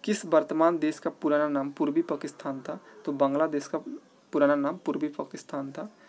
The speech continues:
Question eleven देखिए, कायदे आजम के नाम से कौन मशहूर थे? तो ये मोहम्मद अली जिन्ना मशहूर थे। ट्वेल्व देखिए, ऑस्ट्रेलिया की राजधानी क्या था, क्या है? तो कैनबरा है। थर्टीन देखिए,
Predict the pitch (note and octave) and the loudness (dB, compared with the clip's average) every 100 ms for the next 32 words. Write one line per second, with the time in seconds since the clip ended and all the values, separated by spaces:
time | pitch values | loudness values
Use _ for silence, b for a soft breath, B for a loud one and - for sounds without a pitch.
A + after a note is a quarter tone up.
0 | B B _ - D3 E3+ - D3+ D3 D#3 | B B _ -8 -4 -4 -4 0 2 2
1 | D3 D3 F#3+ b b b - D3+ D3+ F3+ | -2 -6 -12 b b b 4 8 10 8
2 | F#3+ D#3 C#3+ D#3 E3 E3 D3+ C#3+ D3 - | 6 4 4 2 0 0 2 0 0 -6
3 | - D#3 D#3 D3 C#3 C#3+ D3 C#3+ - D#3+ | -2 0 0 -2 -4 -4 0 -2 -2 -6
4 | G3+ B B - - C#3+ D3 F3 D3+ C#3+ | -6 B B -16 -2 4 4 4 0 0
5 | D#3+ E3+ D#3 C#3 D3 C#3+ C3+ E3 F#3+ D3 | 0 2 2 2 2 2 2 0 -2 -4
6 | C#3 C#3 D3 C#3+ - G3+ - B B B | -6 -2 -2 -2 -6 -10 -14 B B B
7 | B B B B B B B B _ - | B B B B B B B B _ 4
8 | E3+ F3 E3+ F#3+ - E3 D#3 - E3 E3+ | 6 8 6 2 4 2 2 2 4 6
9 | F#3 E3+ E3 D3 D3 D#3 - - D3+ C#3 | 4 2 2 0 -4 -4 -6 2 4 4
10 | C#3 E3 G3+ - - - D#3+ D#3 D#3 F#3 | 0 -10 -10 -12 -20 0 4 4 2 -6
11 | D3+ - C#3+ C3+ C3+ D3 C#3+ E3 G3+ - | -6 2 2 4 2 2 0 -6 -12 -20
12 | - - - - - D3 C#3+ D#3+ D3 D3 | -20 -20 -20 -20 0 2 2 0 0 -4